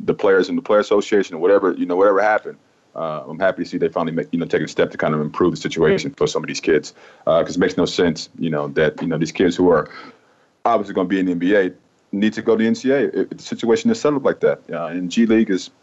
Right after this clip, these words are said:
you know, purposely poised to be that, yeah, that, that farm system that, that, that the teams can use, uh, you know, to kinda help these kids. 'Cause g-, kids are normally drafted, you know, one and done. It probably one out of,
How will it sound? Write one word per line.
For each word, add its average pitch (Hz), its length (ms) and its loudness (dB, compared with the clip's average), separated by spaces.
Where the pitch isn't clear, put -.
you 95 80 0
know, 87 160 2
purposely 110 440 0
poised 104 380 2
to 90 80 0
be 95 240 0
that, 92 400 2
yeah, 90 120 2
that, - 180 -4
that 90 160 2
farm 110 320 0
system 87 300 -6
that, 82 200 -6
that, 80 160 -6
that 82 160 -6
the 80 80 -8
teams 92 380 -6
can 87 160 -8
use, 98 420 2
uh, 92 420 2
you 101 100 -4
know, 98 120 -2
to 101 120 -10
kinda 107 200 0
help 139 160 0
these - 120 -4
kids. 76 280 -2
'Cause 76 240 -4
g-, - 240 0
kids 147 240 4
are - 20 4
normally 120 300 4
drafted, 104 400 0
you 104 100 -6
know, 92 220 -6
one 107 200 -2
and 101 160 -4
done. 98 340 0
It 190 160 2
probably 139 320 2
one 110 360 0
out 113 160 0
of, 104 140 -8